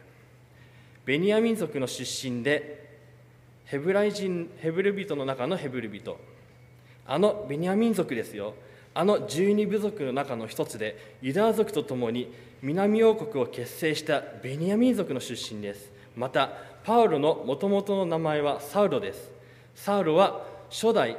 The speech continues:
イスラエルの王サウルから来ているという説もあるようで、初代王サウルも同じベニヤ民族の出身です。さらに、この部族はユダ族と共に南王国を結成し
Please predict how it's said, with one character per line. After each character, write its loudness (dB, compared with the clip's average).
イ -8
ス -6
ラ 4
エ 4
ル 0
の 4
王 2
サ 2
ウ 4
ル 0
か -2
ら 2
来 -12
て -4
い -4
る -10
と -6
い 0
う -2
説 -10
も 0
あ -2
る -8
よ -4
う -6
で、 -12
初 -2
代 2
王 2
サ 0
ウ 4
ル 2
も -2
同 -2
じ -4
ベ 0
ニ 2
ヤ 4
民 2
族 -4
の 0
出 -6
身 -4
で -4
す。 -16
さ -4
ら 0
に、 -2
こ -6
の 0
部 -2
族 0
は 0
ユ -6
ダ 2
族 0
と -4
共 -4
に -4
南 4
王 6
国 -2
を -2
結 -6
成 0
し -4